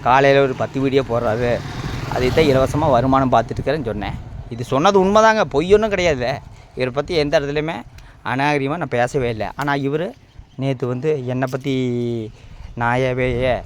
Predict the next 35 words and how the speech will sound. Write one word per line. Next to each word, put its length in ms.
நீ 80
எல்லாம் 180
ஒரு 100
அப்பனுக்கு 380
பிறந்தேனே, 500
எச்சக்கடா" 360
அப்படின்னு 280
டைட்டிலோட 720
போட்டுக்கிறாரு. 540
உங்களுக்கு 440
திராணி 320
இருந்தா 360
அந்த 300
ரெண்டு 280
வீடியோ 220
நீங்க 340
YouTube-ல 380
டெலீட் 300
பண்ணக்கூடாது. 520
நான் 200
வந்து 180
YouTube-லயே 680
ரிப்போர்ட்டா 380
கொடுக்குறேங்க, 400
ரிப்போர்ட்டா 400
கொடுக்குறேன். 300
அது 180
விட்டு 240
நீங்க 300
பிரைவேட்ல 280
எல்லாம் 200
போட்டு 200
வைக்காதீங்க, 340
அதிலே 360
வையுங்க. 440